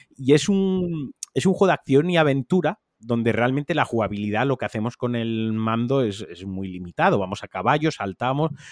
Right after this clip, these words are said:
nos agarramos de los colosos o escalamos alguna piedra y usamos la espada en el momento que hay que utilizarla, ¿no? Y podríamos catalogarlo como un boss rusher,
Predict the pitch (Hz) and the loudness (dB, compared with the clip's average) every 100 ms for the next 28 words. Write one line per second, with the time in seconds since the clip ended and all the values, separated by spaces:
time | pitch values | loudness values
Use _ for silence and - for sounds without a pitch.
0 | - 107 107 107 92 90 107 110 110 107 | -10 -4 -2 0 -2 0 2 2 0 -2
1 | 104 - 104 127 - 92 95 87 92 92 | -2 0 2 2 0 -4 -6 -8 -6 -4
2 | 101 101 107 104 - 120 127 156 - 107 | -4 -2 -2 -2 -2 -2 2 0 0 -2
3 | 107 98 104 107 98 - 104 117 104 98 | -2 -2 -2 0 -2 0 0 0 -2 -2
4 | 95 92 104 98 - 90 90 82 - 87 | -4 -6 -6 -8 -8 -14 -14 -14 -12 -14
5 | - 73 - 190 - - - 185 190 180 | -14 -6 -4 -4 -8 -20 2 4 6 6
6 | 185 196 196 190 - - _ - 170 160 | 6 6 4 0 -6 -18 _ -2 2 4
7 | 156 156 175 - 139 120 107 95 _ 123 | 4 4 0 -2 -2 -2 -2 -6 _ -8
8 | 135 156 156 151 139 - 104 - 120 135 | -6 -6 -6 -8 -10 -18 -20 2 8 8
9 | - - - 120 139 - 202 | 6 -6 -2 2 2 0 -6